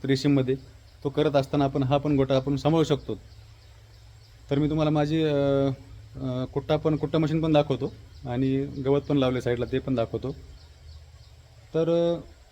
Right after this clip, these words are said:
अ, अशा प्रकारे तुम्ही पाहिलं असेल, हे, ह्याचं आउटलेट ह्या साईडला आहे.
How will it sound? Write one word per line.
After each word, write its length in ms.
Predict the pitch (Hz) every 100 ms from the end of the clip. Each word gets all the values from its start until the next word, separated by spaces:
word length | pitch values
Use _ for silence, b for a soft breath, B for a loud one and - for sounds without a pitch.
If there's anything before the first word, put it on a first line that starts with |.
| - - -
अ, 40 |
अशा 180 | 143 -
प्रकारे 420 | 139 156 156 139
तुम्ही 720 | 190 - - - - - 139 135
पाहिलं 260 | 147 156
असेल, 200 | 147 131
हे, 120 | 127
ह्याचं 400 | 165 - - 120
आउटलेट 340 | 135 147 160 151
ह्या 140 | 160
साईडला 320 | 160 156 147 131
आहे. 160 | 127